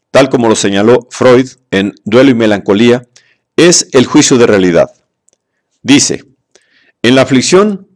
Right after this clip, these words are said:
explicamos este carácter admitiendo un cierto lapso para la realización paulatina del mandato de la realidad,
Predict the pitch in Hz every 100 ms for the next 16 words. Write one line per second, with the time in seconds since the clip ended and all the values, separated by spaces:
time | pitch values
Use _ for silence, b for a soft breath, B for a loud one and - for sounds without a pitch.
0 | _ - 123 123 123 165 165 160 156 147
1 | 123 139 139 151 156 - _ - 110 117
2 | 117 143 175 170 - - 143 139 131 -
3 | 110 113 113 107 - 101 98 95 101 95
4 | 98 151 156 131 104 95 - 131 117 101
5 | 95 95 123 131 123 123 127 131 120 135
6 | 110